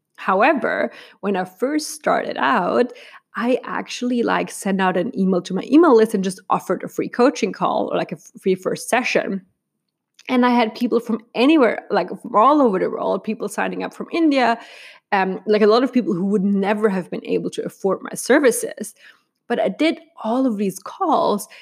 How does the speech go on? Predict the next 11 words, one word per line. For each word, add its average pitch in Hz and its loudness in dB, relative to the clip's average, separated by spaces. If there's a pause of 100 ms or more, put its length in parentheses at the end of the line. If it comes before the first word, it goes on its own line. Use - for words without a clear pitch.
(100)
because 226 2
they 247 2
got 233 0
me 247 2
so 220 4
much 220 0
practice. - -4
And 214 2
I - 0
told 294 2
myself, 247 2